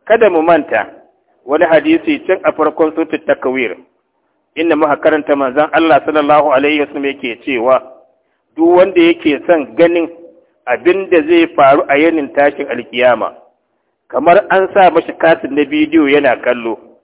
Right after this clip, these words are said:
to, ya karanci waɗannan surori guda uku,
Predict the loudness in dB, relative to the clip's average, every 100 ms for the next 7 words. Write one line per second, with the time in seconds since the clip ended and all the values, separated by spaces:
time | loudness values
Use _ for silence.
0 | _ _ _ _ _ -4 -4 0 0 0
1 | 0 0 0 2 0 0 -2 -2 0 2
2 | 2 2 2 2 2 2 0 0